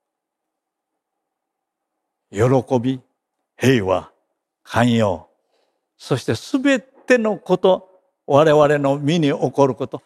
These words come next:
感謝することができるというのです。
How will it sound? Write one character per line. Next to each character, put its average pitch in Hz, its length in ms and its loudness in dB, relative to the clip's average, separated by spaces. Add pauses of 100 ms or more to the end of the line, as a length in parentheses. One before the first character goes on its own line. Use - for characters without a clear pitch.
(300)
感 285 360 2
謝 147 260 -2
す 131 80 -6
る 117 160 -2
こ 117 160 -8
と 117 100 -8
が 107 240 -4 (460)
で 113 260 -6
き - 160 -12
る 110 220 -2
と 131 120 -6
い 101 80 -6
う 87 40 -16
の 82 100 -18
で - 140 -20
す。 - 200 -20